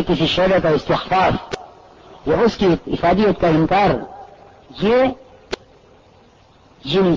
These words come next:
سب سے زیادہ نقصان دہ اور اس محنت کو ایک جانب کر دینے والی چیز ہے۔ مصاحب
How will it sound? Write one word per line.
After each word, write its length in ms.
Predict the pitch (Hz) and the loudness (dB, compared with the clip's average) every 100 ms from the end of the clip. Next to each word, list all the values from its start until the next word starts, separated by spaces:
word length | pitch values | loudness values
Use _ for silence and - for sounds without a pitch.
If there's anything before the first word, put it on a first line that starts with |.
| - | 0
سب 180 | 233 208 | -2 -2
سے 140 | - 196 143 | 0 0 0
زیادہ 360 | 196 220 190 - - - - - | 0 2 0 -2 -6 -20 -14 -4
نقصان 580 | 175 170 202 202 170 160 | -4 -2 -2 0 2 2
دہ 120 | 233 214 - - - - - - | 0 0 -6 -16 -16 -20 -20 -4
اور 140 | 214 254 226 - - - - - - - - - - - _ _ - - - - - - - - - - - - - - - - - - - - - - - | 0 2 0 -4 -20 -20 -20 -20 -20 -20 -20 -20 -20 -20 _ _ -20 -20 -20 -20 -20 -20 -20 -20 -20 -20 -20 -20 -20 -20 -20 -20 -20 -20 -14 -14 -14 -20 -6
اس 220 | 226 208 | -2 0
محنت 440 | 170 185 214 240 165 | 2 2 4 2 0
کو 160 | 196 233 220 - - - - - - - - - - - - | 2 4 2 -2 -14 -20 -20 -20 -20 -20 -20 -20 -20 -14 -2
ایک 400 | 254 247 165 175 | 0 2 0 0
جانب 360 | 220 240 180 | 0 2 0
کر 80 | 196 | 0
دینے 300 | 190 190 180 | 0 2 2
والی 220 | 165 156 | 2 0
چیز 320 | 131 123 104 | -2 -4 -4
ہے۔ 80 | - - - - - - - - - - _ _ - - - - - - 233 254 _ _ _ _ _ _ _ _ _ _ - | -8 -12 -18 -20 -20 -20 -20 -20 -20 -20 _ _ -20 -20 -20 -20 -20 -20 -20 -20 _ _ _ _ _ _ _ _ _ _ -8
مصاحب 340 | 139 - 214 | -6 -2 0